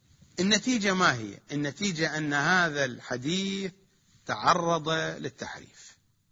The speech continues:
واضح التحريف في هذا الحديث. هذا أولاً. ثانياً، ما هو موقف علمائنا من هذا الحديث؟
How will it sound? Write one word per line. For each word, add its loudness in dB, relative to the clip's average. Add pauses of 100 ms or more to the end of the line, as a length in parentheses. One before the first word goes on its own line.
(300)
واضح 2 (360)
التحريف -8
في -6
هذا -4
الحديث. -20 (3000)
هذا 6
أولاً. 0 (680)
ثانياً، 4 (1080)
ما 4
هو 4 (800)
موقف 0 (920)
علمائنا 2
من -4
هذا -4
الحديث؟ -20